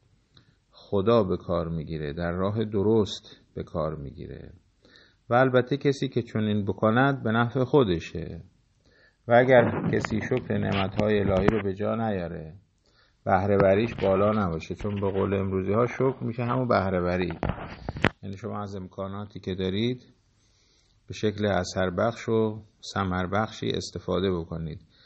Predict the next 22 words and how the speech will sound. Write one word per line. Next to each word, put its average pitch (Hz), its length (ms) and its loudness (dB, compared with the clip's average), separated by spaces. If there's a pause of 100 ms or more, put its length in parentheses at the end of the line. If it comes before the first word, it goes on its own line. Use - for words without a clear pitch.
(280)
با 95 120 -4
کمترین 98 840 -2 (520)
هزینه 101 760 -2
بیشترین 98 680 -2
نفع 113 360 -2
رو 104 120 -2
برسونید 87 800 -2
به 80 180 -6
خودتون 98 600 -4
و 87 60 -4
جامعه. 71 680 -8 (2750)
لذا 131 200 6
در 139 260 8
ادامه 117 800 4 (1080)
قاعده 107 400 4
رو 101 160 4
بیان 98 280 0
می‌کنه، 92 440 -6
می‌فرماید: 104 680 0
«و 104 100 0
من 98 160 0
یشکر 117 760 0